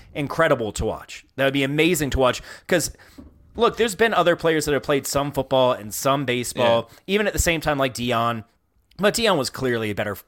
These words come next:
Speaker 1: uh, football player than he was a baseball player. He had a couple
Speaker 2: Hundred percent.
Speaker 1: good years in baseball. Bo Jackson was a legitimate all-star in baseball and football.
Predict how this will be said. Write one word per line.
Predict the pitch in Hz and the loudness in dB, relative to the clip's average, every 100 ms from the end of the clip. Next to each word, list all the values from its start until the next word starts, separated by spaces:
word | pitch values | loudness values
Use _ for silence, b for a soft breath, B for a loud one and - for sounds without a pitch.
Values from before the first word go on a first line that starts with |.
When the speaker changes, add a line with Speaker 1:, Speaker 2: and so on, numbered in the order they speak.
| _ - - | _ -10 0
Speaker 1:
uh, | 123 107 | 2 2
football | - 120 110 | 0 -2 -2
player | 104 113 | -2 -4
than | 107 | -4
he | 104 | -8
was | 98 | -10
a | 90 | -10
baseball | 92 85 95 92 | -12 -12 -12 -10
player. | 107 123 175 B B | -8 -8 -8 B B
He | - | 0
had | 254 | 2
a | |
couple | 196 165 139 | 2 0 0
Speaker 2:
Hundred | 135 | 0
percent. | 131 | 0
Speaker 1:
good | 113 | 0
years | 113 131 156 - - | -2 -2 -4 -6 -6
in | 131 | -4
baseball. | 113 113 - 147 185 - b b - | -4 -6 -2 0 -2 -4 b b 0
Bo | 196 247 | 2 4
Jackson | 175 185 185 156 135 | 2 2 2 0 -2
was | 131 151 151 - | 0 2 2 2
a | 143 143 | -2 0
legitimate | 131 120 120 147 156 147 143 _ | 0 0 0 2 4 2 0 _
all-star | 120 131 131 - 104 101 90 85 b b _ | 4 4 2 -2 -4 -4 -6 -12 b b _
in | 147 123 | -6 -2
baseball | 135 139 127 - 139 131 - - | 0 0 0 2 2 2 -2 -2
and | 139 160 156 139 | 2 4 2 -2
football. | - 143 139 92 69 - | -2 -2 -2 -6 -12 -16